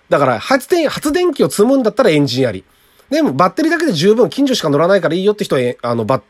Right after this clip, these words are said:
テリーのみのエンジンレスの車を買えばいいと。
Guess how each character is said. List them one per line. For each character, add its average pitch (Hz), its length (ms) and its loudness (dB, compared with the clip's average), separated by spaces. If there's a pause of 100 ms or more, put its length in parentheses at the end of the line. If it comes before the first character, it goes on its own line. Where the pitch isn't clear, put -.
(500)
テ 175 80 0
リ 175 120 0
ー - 20 2
の 220 140 4
み 240 80 4
の 110 140 -6
エ 180 80 2
ン 202 120 2
ジ 196 140 0
ン 147 80 2
レ 123 100 2
ス - 140 -4
の - 140 -4 (500)
車 151 320 2
を 131 60 2
買 151 180 0
え - 20 -2
ば 104 80 -2
い 104 80 -4
い 98 40 -8
と。 - 140 -16